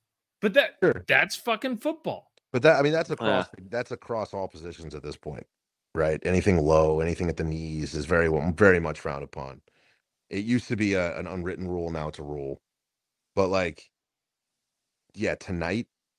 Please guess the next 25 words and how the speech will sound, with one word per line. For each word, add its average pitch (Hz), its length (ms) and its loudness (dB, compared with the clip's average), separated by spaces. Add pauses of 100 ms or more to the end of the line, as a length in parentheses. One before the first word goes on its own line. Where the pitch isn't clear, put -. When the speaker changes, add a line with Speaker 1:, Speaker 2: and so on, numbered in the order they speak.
(140)
Speaker 2:
yeah, - 180 -14
I, 101 100 -6
what, 87 380 -4
what 92 160 -2
the - 80 -10
fuck? - 220 -2
What 101 140 4
do 98 40 4
you 92 80 4
do? 69 160 -4 (840)
What 117 260 8
do 110 60 8
you 104 120 8
do 90 340 2
in 80 120 -4
that 78 160 2
s-, - 240 -14
scenario? 82 600 0
He 92 140 -8
cannot 110 360 4
do 98 120 0
anything 104 340 0
else 101 240 0
other 90 220 -4
than 82 260 -4